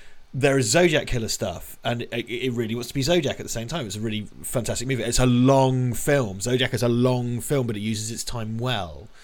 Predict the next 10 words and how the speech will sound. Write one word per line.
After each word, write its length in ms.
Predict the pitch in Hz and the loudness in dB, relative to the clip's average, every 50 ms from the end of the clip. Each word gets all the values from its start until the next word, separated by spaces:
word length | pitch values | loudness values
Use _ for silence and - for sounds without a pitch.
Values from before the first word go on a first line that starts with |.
| - - - - - - - - - - - | -20 -20 -20 -20 -20 -20 -20 -20 -20 -12 -4
Um, 600 | 131 131 131 127 123 123 123 120 120 117 110 107 - - - - - - - - - | 0 2 2 2 2 0 -2 -2 -2 -4 -6 -8 -10 -14 -20 -20 -20 -20 -20 -20 -8
whereas 540 | - 135 139 135 135 131 127 123 - - - - - - - - | 0 4 6 6 8 8 6 6 4 0 -4 -8 -18 -20 -18 -4
the, 200 | - 147 143 - | -2 0 0 0
there's 220 | 156 147 156 139 139 | 2 2 2 4 4
no 140 | 175 180 180 | 4 4 4
point 180 | 180 190 170 151 | 4 2 0 0
in 60 | 139 | 2
Zodiac 400 | 127 151 151 143 131 131 117 - | 4 4 4 4 4 2 0 0
or 200 | 135 127 123 120 | 0 0 0 0
Seven 640 | - - 151 147 127 - 90 82 76 67 71 80 | 0 0 0 0 0 -2 -4 -8 -8 -10 -12 -12